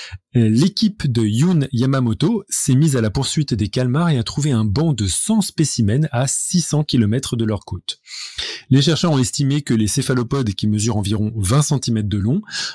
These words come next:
volaient dans les airs à une vitesse de onze virgule deux mètres par seconde pour réaliser des bonds pouvant attendre, atteindre les trente mètres.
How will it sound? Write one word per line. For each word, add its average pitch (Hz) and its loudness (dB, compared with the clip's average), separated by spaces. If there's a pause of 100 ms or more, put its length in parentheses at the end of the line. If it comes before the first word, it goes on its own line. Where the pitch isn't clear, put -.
volaient 143 2
dans 139 2
les 110 0
airs 160 0
à 139 0
une 113 0
vitesse 117 -2
de 110 -4 (100)
onze 208 4
virgule 120 0
deux 196 4
mètres 170 2
par - -4
seconde 143 2
pour 120 0
réaliser 143 2
des 123 2
bonds 156 2
pouvant 135 0
attendre, 190 0 (340)
atteindre 151 2
les 120 2
trente - -2
mètres. - -4